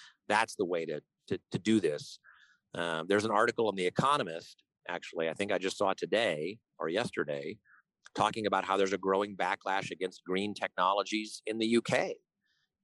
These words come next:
Um, we saw that in Australia when they imposed a carbon tax. The next government came in and pulled it out.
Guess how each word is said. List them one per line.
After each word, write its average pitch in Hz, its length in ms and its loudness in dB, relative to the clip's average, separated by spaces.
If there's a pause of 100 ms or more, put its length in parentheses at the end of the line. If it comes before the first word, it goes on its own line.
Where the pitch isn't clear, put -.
(480)
Um, 92 360 0
we 101 120 0
saw 101 240 2
that 107 100 2
in 110 100 0
Australia 113 560 0
when 82 140 -14
they 87 260 0
imposed 80 380 -2
a 87 40 -10
carbon 82 300 -4
tax. - 500 -8
The 80 80 -4
next 85 240 -2
government 90 360 2
came 92 260 0
in 92 100 2
and 92 140 -2
pulled 98 200 4
it 95 60 6
out. 123 260 2